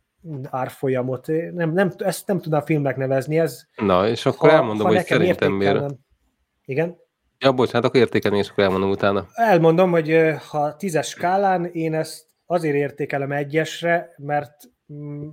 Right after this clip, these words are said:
Speaker 1: mert nullásra nem értékelhetem, szóval abszolút a leges-, legrosszabb értékelést kapja tőlem.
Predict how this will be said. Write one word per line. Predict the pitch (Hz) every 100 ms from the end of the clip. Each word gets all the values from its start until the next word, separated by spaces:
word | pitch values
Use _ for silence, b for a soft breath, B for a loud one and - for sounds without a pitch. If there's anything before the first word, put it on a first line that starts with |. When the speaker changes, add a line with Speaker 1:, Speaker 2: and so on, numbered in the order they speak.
| -
Speaker 1:
mert | 156 151
nullásra | 160 151 143 151
nem | 147
értékelhetem, | 139 127 131 117 120 117 117 123
szóval | 113 - 127 127
abszolút | 135 131 139 127
a | 131
leges-, | 135 131 127 -
legrosszabb | 131 123 120 - 127
értékelést | 123 127 123 123
kapja | - 127 127
tőlem. | 131 131 123